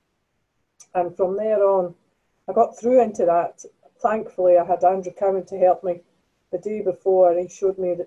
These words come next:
few tricks of the trade, should I say. And, uh, we got through into the final in Scarborough.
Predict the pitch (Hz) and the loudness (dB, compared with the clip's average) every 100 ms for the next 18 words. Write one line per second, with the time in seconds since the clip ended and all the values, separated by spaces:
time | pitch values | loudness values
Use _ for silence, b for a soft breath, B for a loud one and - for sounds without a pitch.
0 | _ _ 220 202 165 _ _ _ _ _ | _ _ -10 -10 -10 _ _ _ _ _
1 | - - - - - - 196 - 180 - | -4 -4 -6 -20 -18 -12 -12 -8 -10 0
2 | 247 202 175 - _ _ - 185 165 - | 2 2 0 -8 _ _ -10 -6 -6 -4
3 | 180 170 175 _ 196 190 190 190 196 202 | -4 -4 -6 _ -8 -6 -4 -6 -8 -6
4 | 202 202 196 _ _ _ _ 233 233 - | -2 -2 -6 _ _ _ _ 0 0 0
5 | 220 220 214 202 214 185 214 214 254 233 | -6 -4 -4 -6 -6 -6 -4 -4 -2 -2
6 | 180 180 - 190 202 247 240 180 | -2 -4 -6 -2 0 -2 -4 -6